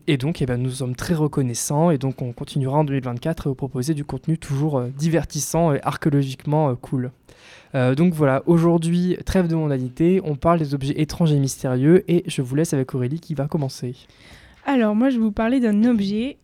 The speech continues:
Speaker 2: euh, là j'ai, euh, je vais m'inspirer de, euh, la description qu'en fait, euh, le Musée national d'archéologie, d'archéologie nationale, dans ce sens-là c'est mieux. Euh, donc c'est un dodécaèdre qui date de l'époque gallo-romaine. Alors un dodécaèdre, c'est, vous prenez un dé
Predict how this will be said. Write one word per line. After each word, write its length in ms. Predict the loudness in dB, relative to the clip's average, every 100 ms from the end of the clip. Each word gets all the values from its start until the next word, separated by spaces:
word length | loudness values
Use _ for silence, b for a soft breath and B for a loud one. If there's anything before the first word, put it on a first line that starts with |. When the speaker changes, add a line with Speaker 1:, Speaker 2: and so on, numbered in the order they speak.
| -4
Speaker 2:
euh, 580 | -2 0 0 0 0 -2
là 200 | 0 0
j'ai, 300 | -2 -2 -2
euh, 240 | -4 -6
je 100 | -8 -6
vais 140 | -4
m'inspirer 540 | -2 -4 -6 -4 -2
de, 340 | -2 -2 -2 -4 b b b b 0
euh, 140 | 2
la 100 | 0
description 560 | -2 -4 -6 -6 -4 -2
qu'en 160 | -4
fait, 240 | -4 -2 0
euh, 80 |
le 140 | 0 0
Musée 260 | 0 0
national 420 | -2 -2 -4 -4 -4
d'archéologie, 640 | -6 -6 -2 0 0 -2 -2
d'archéologie 560 | -6 -4 -4 -2 -2
nationale, 460 | -2 -4 -6 -8 -8 -12 -10
dans 120 | -8
ce 60 | -6
sens-là 320 | -8 -6 -8
c'est 160 | -4 -2
mieux. 160 | -2 -4 B B B B B B B 2
Euh, 200 | 4 4
donc 220 | 4 0
c'est 180 | 0 0
un 200 | 2 2
dodécaèdre 1000 | 2 2 4 2 0 0 2 2 0 -4 -12 b b b -4
qui 120 | 0
date 180 | 2 2
de 100 | 0
l'époque 300 | 0 0 -2
gallo-romaine. 680 | 0 2 2 2 2 2 0 0
Alors 300 | 0 0 2
un 80 | 0
dodécaèdre, 800 | 2 2 2 0 2 2 2 0
c'est, 340 | -4 -2 0 -2 -6
vous 160 | -10
prenez 240 | -2 2 2
un 140 | 2
dé 340 | 0 -2 -4